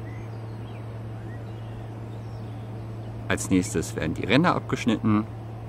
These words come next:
damit wir die richtige Breite haben. Und dann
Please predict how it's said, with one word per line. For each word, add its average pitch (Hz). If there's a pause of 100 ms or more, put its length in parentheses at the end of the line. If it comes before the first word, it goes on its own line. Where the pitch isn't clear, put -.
(160)
damit 85
wir 85
die 82
richtige -
Breite 113
haben. 95 (3250)
Und 123
dann 90